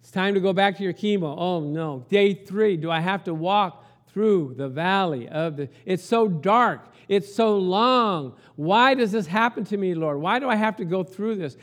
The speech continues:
Couldn't we do another th-, something different? Isn't that what Jesus said? If there be another way, <laughs> Lord, let me have that way, except for that I have to now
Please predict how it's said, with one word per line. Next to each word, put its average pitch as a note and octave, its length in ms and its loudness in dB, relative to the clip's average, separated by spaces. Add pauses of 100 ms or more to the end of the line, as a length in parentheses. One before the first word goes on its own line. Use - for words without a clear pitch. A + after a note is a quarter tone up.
(140)
Couldn't B3+ 400 2
we G#3 140 -2
do G3+ 200 -2
another G3 380 0
th-, - 240 -14
something F3 400 -6
different? G3 380 -6 (140)
Isn't F#3+ 180 -4
that G#3+ 80 -4
what F3 100 -2
Jesus F#3 320 -4
said? G3+ 300 -10 (360)
If G#3 220 -2
there G3+ 140 2
be G3 160 0
another G3 340 -2
way, F3 400 -6 (300)
<laughs> - 280 -10 (520)
Lord, F#3+ 320 0
let F#3+ 200 0
me F#3 140 2
have E3+ 300 -2
that E3+ 200 -4
way, D#3+ 280 -4
except F3+ 520 -8
for D#3 140 -6
that C#3+ 180 -6
I C#3+ 120 -6
have D3+ 240 -10
to D3+ 100 -14
now C3 300 -12